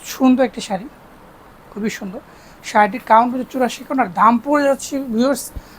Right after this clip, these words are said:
আহ, আহ, এই শাড়িটির দাম পড়ে যাচ্ছে ভিউয়ার্স, আহ,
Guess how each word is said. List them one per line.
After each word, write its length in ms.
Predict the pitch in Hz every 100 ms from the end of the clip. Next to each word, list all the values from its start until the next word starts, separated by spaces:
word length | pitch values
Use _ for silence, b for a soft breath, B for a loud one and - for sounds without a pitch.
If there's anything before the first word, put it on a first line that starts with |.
| B - - - -
আহ, 100 | 240 226 226 196 - - - - - - - - - - -
আহ, 180 | 214 -
এই 120 | 254
শাড়িটির 260 | - 269 240
দাম 140 | 233
পড়ে 140 | 247
যাচ্ছে 200 | 247 214
ভিউয়ার্স, 340 | 220 220 262 -
আহ, 200 | 214